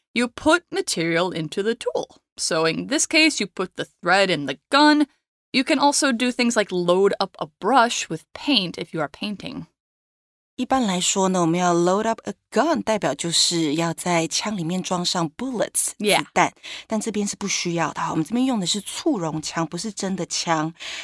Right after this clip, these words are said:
Speaker 2: 那load up，刚刚讲到它是装填的意思，所以再给同学们一个例句哦。For example, they're loading up their car with groceries，那就代表他们正在把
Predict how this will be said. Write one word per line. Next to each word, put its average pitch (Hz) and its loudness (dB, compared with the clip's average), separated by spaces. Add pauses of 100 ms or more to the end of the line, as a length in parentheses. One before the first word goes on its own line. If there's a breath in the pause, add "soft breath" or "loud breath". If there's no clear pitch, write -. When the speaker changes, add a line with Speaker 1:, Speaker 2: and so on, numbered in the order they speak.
(120)
Speaker 2:
那 349 6
load 349 6
up， 320 6
刚 254 -6
刚 262 -2
讲 190 -2
到 180 4
它 214 -4
是 226 -8
装 285 2
填 160 -2
的 156 -2
意 160 -4
思， 165 -4
所 240 -6
以 233 -2
再 226 -6
给 - -10
同 165 -4
学 160 -8
们 175 -2
一 165 -2
个 170 -2
例 170 -4
句 - -2
哦。 165 6 (340 loud breath)
For 330 2
example, 294 4
they're 247 2
loading 320 2
up 320 2
their 269 2
car 220 6
with 202 -2 (200)
groceries， - 0 (320 loud breath)
那 330 2
就 339 2
代 339 2
表 175 2
他 - -6
们 269 2
正 269 -2
在 233 -2
把 - 4